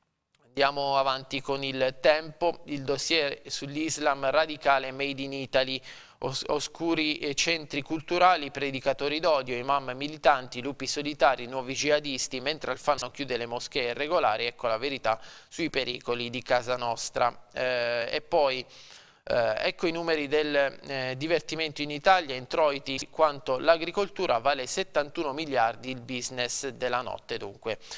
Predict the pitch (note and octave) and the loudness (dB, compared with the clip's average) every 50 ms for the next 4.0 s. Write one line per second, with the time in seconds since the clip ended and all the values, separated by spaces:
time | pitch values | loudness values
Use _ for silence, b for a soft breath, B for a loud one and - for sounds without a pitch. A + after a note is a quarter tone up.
0 | B B B B B - C#3+ D3 C#3 C3 B2+ - - B2+ A#2 A#2+ - - - A#2+ | B B B B B -10 -8 -6 -6 -8 -8 -2 0 0 0 0 -2 0 0 0
1 | - - C#3 C#3+ C#3 A#2+ - B2 A#2+ - C3+ - - C#3 C3+ - - C3+ B2 - | 0 0 -2 -6 -6 -6 -8 -8 -8 -8 -8 -4 -4 -4 -4 -2 -2 -2 -2 2
2 | - D#3 F3+ G3 F#3 G#3+ F#3 C3+ G#2 G#2+ A#2 - D#3+ D3+ - - A2 A#2 A#2 B2 | 2 2 2 4 2 0 0 0 -4 -6 -4 -4 -4 -4 -2 -4 -4 -4 -4 -6
3 | B2 - A#2+ A2+ A2 A2 A2 - - C3 C3 C3+ C3+ C3 A#2+ A#2 A#2 A2 - | -4 -4 -4 -2 0 -2 -4 0 2 0 2 4 4 4 4 4 2 -2 -4